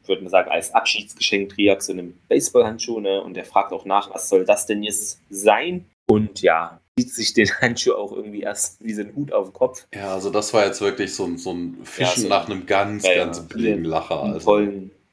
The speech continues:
Speaker 1: Gag mit amerikanischer Sportkultur. Hihi. Ja, O'Neill dann, ja, nun, hier, wenn du zu Besuch kommst, ne, dann kann ich dir da ein paar Dinge zu erklären. Und O'Neill nimmt dann den Hut vom Kopf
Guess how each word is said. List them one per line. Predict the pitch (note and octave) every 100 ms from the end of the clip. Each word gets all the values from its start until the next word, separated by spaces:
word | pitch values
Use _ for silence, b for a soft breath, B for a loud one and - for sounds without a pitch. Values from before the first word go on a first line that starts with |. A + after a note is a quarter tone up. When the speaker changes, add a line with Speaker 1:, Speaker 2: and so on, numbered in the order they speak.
| _
Speaker 1:
Gag | G2 G2 -
mit | F#2+ - -
amerikanischer | E2+ F2+ F2 - F2 F2 - E2+
Sportkultur. | - - - D#2+ D#2 - F2+ - F2+ -
Hihi. | - - A#2+ - B B B B
Ja, | - E2 - _
O'Neill | A#2+ A#2+ C3+
dann, | A#2 A2 F#2+
ja, | F2+ F#2
nun, | C3+ E3 D3
hier, | A#2+ B2+ A#2
wenn | A2
du |
zu | - A2
Besuch | G#2 A#2 -
kommst, | G#2 G2+ -
ne, | F#2+
dann | F#2 F#2 F#2+ F#2 _ _
kann | F#2
ich | F2
dir | -
da | F2
ein | E2
paar | - G2
Dinge | G2 B2+ C3+ B2
zu | - A2+
erklären. | F#2 A2 A2 G#2 G#2+
Und | E2 E2 F2 -
O'Neill | E2+ F2+ F#2+
nimmt | F2+ E2+
dann | E2+ E2 E2+ _ _
den | F2 -
Hut | G2+
vom | - F#2+ F2
Kopf | - G2 - -